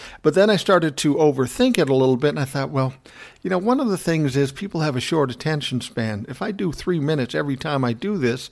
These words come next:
it would be easier for me to say more things, but at the same time, are people gonna sit through three minutes?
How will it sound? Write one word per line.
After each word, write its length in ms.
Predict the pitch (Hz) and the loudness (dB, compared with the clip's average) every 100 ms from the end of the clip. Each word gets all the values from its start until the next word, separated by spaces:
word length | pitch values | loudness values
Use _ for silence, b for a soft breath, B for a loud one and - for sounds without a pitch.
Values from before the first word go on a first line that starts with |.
| B B B | B B B
it 80 | 180 | 0
would 160 | 180 | 2
be 240 | 156 160 196 | 0 -4 0
easier 300 | 226 190 175 | 2 2 0
for 200 | - 139 | 2 2
me 200 | 139 139 | 2 2
to 140 | 127 | -2
say 280 | - 160 139 | -2 0 2
more 280 | 139 143 127 | 4 2 2
things, 460 | - 269 226 185 | 0 2 2 2
but 160 | - 160 | 0 -2
at 120 | 160 | -2
the 80 | 170 | -6
same 340 | - 269 294 | -2 0 0
time, 320 | 202 151 139 139 B B B | 0 2 0 -2 B B B
are 100 | 139 | -4
people 300 | - 214 160 | -2 0 0
gonna 260 | 143 131 120 | 2 2 2
sit 300 | - 160 - | 0 0 -2
through 260 | 123 120 | -2 -2
three 280 | - 131 123 | 0 0 2
minutes? 540 | 127 135 104 - - | 4 2 -2 -12 -16